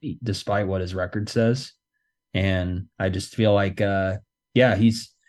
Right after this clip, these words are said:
just here and he's gonna be here for the whole duration. Uh, I could see him even getting up to as high as, like,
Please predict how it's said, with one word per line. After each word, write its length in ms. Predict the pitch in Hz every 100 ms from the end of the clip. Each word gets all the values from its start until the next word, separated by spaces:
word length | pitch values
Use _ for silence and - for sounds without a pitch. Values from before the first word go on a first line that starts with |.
| - _ _ _
just 220 | 135 135
here 280 | 139 147 160
and 80 | 131
he's 240 | 117 113 _ -
gonna 180 | 147 117
be 200 | 110 123
here 200 | 117 117
for 160 | 110 120
the 220 | 110 107
whole 440 | 90 117 110 104 - _
duration. 720 | 113 107 110 110 104 98 90 -
Uh, 400 | 95 95 92 92
I 120 | 98
could 180 | 104 110
see 140 | - 110
him 100 | 104
even 240 | 98 101
getting 260 | 98 98 98
up 140 | 98
to 120 | - 101
as 100 | 92
high 220 | 95 92
as, 120 | 95
like, 160 | 95